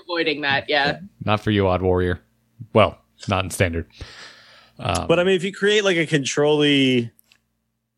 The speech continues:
Speaker 3: type of, and, you know, we haven't seen all the cards, obviously, so we don't know exactly
Speaker 1: Mm-hmm.
Speaker 3: where everything's going as far as what Warlock's gonna be able to do. If you can create this,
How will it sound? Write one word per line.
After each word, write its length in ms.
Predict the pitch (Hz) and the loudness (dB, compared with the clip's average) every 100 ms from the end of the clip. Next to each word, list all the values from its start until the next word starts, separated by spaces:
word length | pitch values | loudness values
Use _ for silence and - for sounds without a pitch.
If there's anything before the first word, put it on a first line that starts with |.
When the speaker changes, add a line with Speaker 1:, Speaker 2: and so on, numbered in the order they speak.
| _ - | _ -8
Speaker 3:
type 300 | - 135 127 | 0 0 2
of, 380 | 123 117 104 - | 2 0 -2 -4
and, 320 | 117 123 117 | 0 0 0
you 60 | 123 | 0
know, 140 | 120 | 2
we 140 | 117 123 | 2 2
haven't 300 | 135 135 120 | 2 0 -2
seen 220 | - 123 | 0 2
all 120 | 120 | 2
the 80 | 107 | 0
cards, 260 | - 120 110 | 0 2 2
obviously, 280 | 104 101 | 0 -2
so 100 | 92 117 | -2 0
we 40 | |
don't 180 | 131 123 | 2 2
know 120 | 120 | 2
exactly 360 | 107 113 90 110 | 2 0 0 0
Speaker 1:
Mm-hmm. 60 | |
Speaker 3:
where 280 | 107 104 101 - _ - | 2 2 0 -6 _ -2
everything's 440 | 113 123 117 110 98 | 0 2 2 0 0
going 400 | 113 110 107 101 | 2 2 2 0
as 100 | 95 | -2
far 220 | 107 104 | 0 2
as 100 | 95 | 0
what 140 | 104 | -2
Warlock's 440 | 107 110 104 98 - | 0 2 2 0 -2
gonna 120 | 101 | 0
be 60 | |
able 140 | 98 92 | 0 0
to 60 | |
do. 180 | 87 127 92 _ _ - | 2 2 0 _ _ -6
If 80 | 113 | -2
you 100 | 127 | 0
can 160 | 131 117 | 0 0
create 240 | 151 147 | 2 2
this, 200 | 127 120 | 0 -2